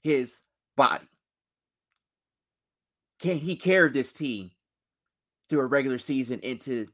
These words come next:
deep into June? That's yet to be seen. Yes, in twenty twenty, he was on his best behavior because he was playing for a new contract,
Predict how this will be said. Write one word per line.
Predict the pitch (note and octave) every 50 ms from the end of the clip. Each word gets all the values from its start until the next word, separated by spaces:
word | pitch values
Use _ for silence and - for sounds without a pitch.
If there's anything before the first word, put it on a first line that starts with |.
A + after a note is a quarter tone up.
| -
deep | - C#3 C#3 C3 -
into | C3+ A2 - A2
June? | G2+ G#2+ A#2 B2+ A#2+ G#2+ F#2+ F2 F2 - _ _ _ _ _ _ _ _ _ _ _ _ _ _ _ _ _ _ _ _ _ _ _ _ _ _ _ _ _ _ _ _ _
That's | A2+ B2 - -
yet | D3 C3 C3
to | -
be | - A#2+
seen. | A2+ - - C3+ B2+ A2 F#2 E2+ - _ _ _ _ _ _ _ _ _ _ _ _ _ _ _ _ _ _ _ _ _ _ _ _ _ _ _ _ _ _ _ _ _ _
Yes, | G2+ G#2+ C3 D3 E3 E3 - - - - - -
in | B2+ C3 B2
twenty | - D3 D3 C#3 C3
twenty, | B2 - D3+ C#3+ C3+ B2+
he | A#2+ C3 B2
was | B2 A2+
on | B2+ B2
his | B2 B2 G2+ -
best | - B2+ A#2+ -
behavior | - A2+ A#2+ C3 B2+ B2 A2+ G2 F#2+ F#2 F#2 - _ _ _ _ -
because | B2 C3+ B2 A2
he | B2
was | A#2+ A2 -
playing | - - B2+ A#2+ A2
for | - A#2
a | G#2+
new | G#2+ G#2+
contract, | - - A#2+ A#2 A2 G2 - A2 G2 F#2+ - -